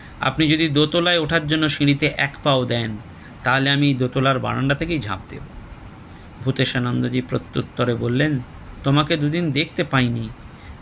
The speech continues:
তাই আমার মন বড্ড খারাপ হয়েছিল। আমি সেবকদের বারণ না শুনেই এসেছি। তুমি কেমন আছো?" পূজনীয় স্বামী আত্মস্থানন্দজি মহারাজ অশ্রুসিক্ত গলায় বললেন,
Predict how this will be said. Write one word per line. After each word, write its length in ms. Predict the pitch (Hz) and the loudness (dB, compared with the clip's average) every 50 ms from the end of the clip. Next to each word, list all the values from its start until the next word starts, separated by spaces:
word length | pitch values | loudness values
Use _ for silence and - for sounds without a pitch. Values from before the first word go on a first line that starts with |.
| - | -2
তাই 180 | - 139 143 147 | 2 4 4 4
আমার 260 | 143 147 156 160 160 | 4 4 4 4 4
মন 360 | 147 139 139 143 160 170 160 | 4 2 2 2 2 2 2
বড্ড 320 | 143 139 139 139 139 156 180 175 | 2 2 2 2 2 0 -2 0
খারাপ 280 | - 143 131 127 120 - | 2 2 2 2 2 0
হয়েছিল। 420 | 113 107 101 - - - - - - - - - - - - - - | -2 -2 -2 -4 -8 -10 -10 -10 -12 -12 -16 -18 -18 -18 -18 -8 0
আমি 240 | 117 131 143 147 143 | 2 4 6 6 4
সেবকদের 640 | 147 - 139 123 135 143 143 139 131 151 156 151 | 4 2 0 2 4 2 2 2 2 2 2 2
বারণ 300 | 135 127 123 123 131 143 | 2 2 2 2 2 2
না 240 | 151 139 120 113 110 | 2 0 0 0 -2
শুনেই 440 | - - - 151 156 156 147 131 113 | -4 -4 -4 -2 -2 0 0 0 -2
এসেছি। 320 | - - - - - - - - - - - - - - - - - | -2 -6 -10 -12 -12 -14 -14 -14 -18 -18 -18 -18 -18 -18 -18 -8 -2
তুমি 220 | - 127 131 135 139 | 0 2 4 4 2
কেমন 380 | 139 - 110 107 120 123 117 - - | 2 0 0 2 2 0 -2 -2 -4
আছো?" 300 | 117 123 131 - - - - - - - - - - - - - - - - - - - - - - - - - - - - - - - - - - - - - - | -6 -6 -6 -6 -10 -10 -12 -16 -18 -18 -18 -18 -18 -18 -16 -18 -14 -14 -14 -14 -14 -18 -18 -18 -16 -16 -18 -18 -18 -18 -18 -18 -18 -16 -18 -18 -16 -16 -16 -12 -2
পূজনীয় 380 | - 131 117 123 120 123 123 127 | 0 0 2 2 2 4 4 2
স্বামী 240 | 127 127 120 120 120 | 2 2 0 0 0
আত্মস্থানন্দজি 1000 | 117 120 - - - 127 127 - - 135 127 127 123 123 123 123 120 117 123 123 | 0 -2 -2 -2 -2 -2 -2 0 0 0 2 2 2 0 0 -2 -2 0 0 0
মহারাজ 460 | 123 123 127 127 131 143 147 147 147 - - | 0 2 2 2 4 4 2 2 0 -4 0
অশ্রুসিক্ত 840 | - 147 143 - - - - 180 196 185 - - 151 - - - 147 135 | 0 0 0 0 -2 -2 0 -2 -2 0 0 -2 -2 -4 -4 -4 -2 0
গলায় 340 | 117 123 123 123 123 120 | 2 2 2 4 2 2
বললেন, 380 | 113 110 113 113 113 117 120 | 0 -2 -4 -4 -2 -4 -4